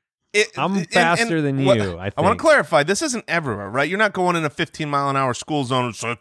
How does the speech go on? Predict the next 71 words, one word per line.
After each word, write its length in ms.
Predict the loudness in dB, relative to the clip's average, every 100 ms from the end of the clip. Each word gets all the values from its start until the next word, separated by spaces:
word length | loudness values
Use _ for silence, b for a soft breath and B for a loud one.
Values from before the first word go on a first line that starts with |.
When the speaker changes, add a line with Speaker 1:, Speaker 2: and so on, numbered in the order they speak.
| -4
Speaker 1:
ten 240 | 0 2
over. 240 | 0 0
That's, 300 | 0 0 0 0 0
Speaker 2:
<laughs> 140 | 2
Speaker 1:
that's 280 | 4 4 4
on, 260 | 4 6 4
Speaker 2:
Right, 100 | 4
Speaker 1:
that's 180 | 4 4
an 60 |
Speaker 2:
right. 100 | 4
Speaker 1:
on 320 | 4 4 4 2
the 80 |
dot. 400 | 0 4 4 4 0 0
I 100 | 2
don't 200 | 2 2
go 160 | 2 2
one 340 | 2 0 0
over 380 | 0 0 0 0
there. 220 | 0 -2 -8
Speaker 2:
Sure. 220 | -4 2 4
Speaker 1:
But 80 | 4
when 140 | 2
you're, 220 | 2 2
you 160 | 2 2
know, 160 | 4
in, 100 | 2
you 180 | 0 -2
know, 140 | 0 2
in 80 |
a 80 | 0
neighborhood 500 | 0 0 0 0 0
or 60 | 0
whatever, 300 | 0 0 0
but, 260 | 0 0 b b -4
you 60 |
know, 80 | 0
when 100 | 2
you're 180 | 2 2
on 280 | 4 4 4
a 40 |
major 520 | 0 0 0 0 0
road, 300 | 2 4 4
it's, 360 | 0 -4 -8 -4
it's, 480 | -2 -2 -4 -6 -4
it's 220 | -4 -2
always 240 | -2 -2
ten 180 | -2 0
over 220 | 0 0
for 160 | -4 -4
me. 80 | 0
I 100 | 0
set 240 | 2 -2
the 60 | -2
cruise 400 | -2 0 0 -2
at 100 | -4
ten 180 | -2 0
over, 240 | 0 0
and 100 | 0
I 60 | 0
just 220 | -2 -8
chill. 400 | -4 -2 0 -2 _ b b b 0
Speaker 2:
I, 120 | 4
Speaker 1:
I 240 | 4 4
Speaker 2:
I 40 | 2
do, 60 |
Speaker 1:
chill. 180 | 4 4
Speaker 2:
and 200 | 4 4
again, 420 | 4 4 4 2
this 140 | 2 -2
is 80 | 2
bad 300 | 4 4